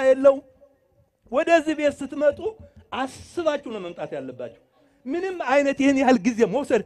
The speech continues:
የቅዳሴ ሰዓት ነው አሁን እየተሻማን ያለ ነው። ሊቀ ትጉሃን ቅድም መከራ አይተው፣ አይተው፣ አይተው እችን ብር ለማግኘት ያን ያህል ሰዓት የወሰዱበት እችን ብር ለማግኘት ነው፣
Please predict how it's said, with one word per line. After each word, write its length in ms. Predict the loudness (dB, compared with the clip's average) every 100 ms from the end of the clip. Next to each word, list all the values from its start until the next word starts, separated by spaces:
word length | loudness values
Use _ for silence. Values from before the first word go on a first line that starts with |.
| -2
የቅዳሴ 520 | 4 4 2 0 0 0
ሰዓት 260 | -2 0 -2
ነው 120 | -2
አሁን 180 | -8 -10 -16 _
እየተሻማን 680 | -6 -4 -2 -2 -4 -4 -4
ያለ 180 | -2 -4
ነው። 140 | -8 -14 _ _ _ _ -20 _ -18
ሊቀ 160 | -8 -4
ትጉሃን 360 | -4 -2 -2 -2
ቅድም 280 | -6 -8 -4
መከራ 300 | -2 0 2 0 -2
አይተው፣ 300 | -6 -6 -4 -4
አይተው፣ 340 | -4 -4 -6 -6
አይተው 300 | -4 -6 -8
እችን 220 | -8 -6
ብር 140 | -4 0
ለማግኘት 460 | 0 0 -2 -4 -8 -6 2
ያን 200 | 4 6
ያህል 220 | 6 4
ሰዓት 260 | 4 2
የወሰዱበት 680 | 2 -2 -2 -6 -8 -4 -4 -6 _ -8
እችን 240 | -2 0 0
ብር 120 | 6
ለማግኘት 500 | 6 8 4 2 0
ነው፣ 140 | -2